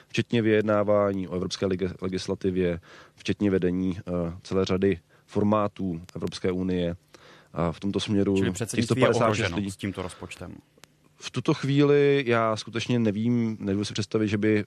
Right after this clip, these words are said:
Speaker 1: s tímto počtem pracovníků na stálém, na stálém zastoupení v Bruselu, a jsme byli schopni pořádně zvládnout. Já si myslím, že budeme muset hledat ještě nějakou cestu, jak, eh, ten nedostatek, eh, pracovníků kompenzovat.
Speaker 2: Ještě tady navýšit ty peníze?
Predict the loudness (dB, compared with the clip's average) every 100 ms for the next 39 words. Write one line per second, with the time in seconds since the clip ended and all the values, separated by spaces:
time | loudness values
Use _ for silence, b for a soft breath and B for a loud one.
0 | -6 -14 -10 -6 -4 -4 -6 -2 -2 -2
1 | -6 -6 -8 -6 -6 -4 -2 -2 -2 -6
2 | -6 -2 -2 -2 -4 -4 -4 -4 -4 -6
3 | -6 -4 -4 -6 B B B -6 0 0
4 | 0 -4 -2 0 2 0 -2 -2 -2 -2
5 | 0 0 -2 -2 0 0 -2 -12 B B
6 | B -2 -2 -2 -2 0 0 0 -2 -4
7 | 0 2 0 0 -4 -4 -6 -8 -4 -2
8 | 0 0 0 0 0 B B B -2 -2
9 | -2 -2 0 0 -4 -6 _ -6 -6 -4
10 | -4 -2 -2 -2 -4 -6 -6 -8 -8 -8
11 | -8 -8 -12 -12 -12 -10 -6 -4 -4 -6
12 | -8 -10 -8 -8 -8 -10